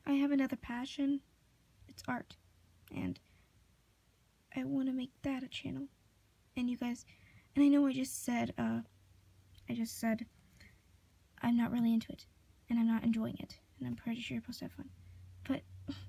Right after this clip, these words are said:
when I make art, I'm having fun. I feel proud of myself that I'm making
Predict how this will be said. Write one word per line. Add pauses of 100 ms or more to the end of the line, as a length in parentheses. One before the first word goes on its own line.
(640)
when
I
make
art,
I'm
having
fun.
I
feel (920)
proud
of
myself
that
I'm
making